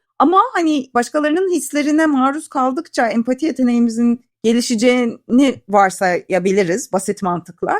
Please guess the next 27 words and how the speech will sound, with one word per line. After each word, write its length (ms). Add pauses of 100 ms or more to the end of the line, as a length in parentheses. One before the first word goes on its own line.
(100)
Hiç 140
öyle 200
olmuyor. 520 (180)
Gitgide 540 (220)
o 120
empatiyi 460
yitiriyoruz. 720 (100)
Bu 100
da 80
çok 200
enteresan 500
bence 380
ve 80
üzerine 360
düşünülmesi 480
gereken 420
bir 60
şey. 320
Çünkü 440 (340)
şimdi 360 (120)
aslında 360
burada 180
mutlaka 360
Spinoza 420
anlatmak 500
lazım. 460
İnsan, 500